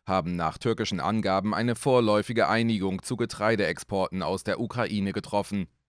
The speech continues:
Die Verhandler der Länder wollen sich laut türkischem Verteidigungsministerium nächste Woche erneut treffen, um die Vereinbarung zu unterzeichnen.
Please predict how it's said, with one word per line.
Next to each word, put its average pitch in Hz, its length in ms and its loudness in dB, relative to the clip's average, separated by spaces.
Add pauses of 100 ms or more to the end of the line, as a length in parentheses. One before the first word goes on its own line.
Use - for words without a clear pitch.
(300)
Die 101 120 -4
Verhandler 107 520 2
der 95 140 0
Länder 104 440 2
wollen 104 260 2
sich 98 240 -6
laut 95 220 0
türkischem 110 440 -4
Verteidigungsministerium 107 1500 0 (200)
nächste 117 400 0
Woche 120 320 4
erneut 127 420 2
treffen, 101 460 -2 (160)
um 101 180 -2
die 98 140 -2
Vereinbarung 95 720 0
zu 107 100 -2
unterzeichnen. 98 760 -2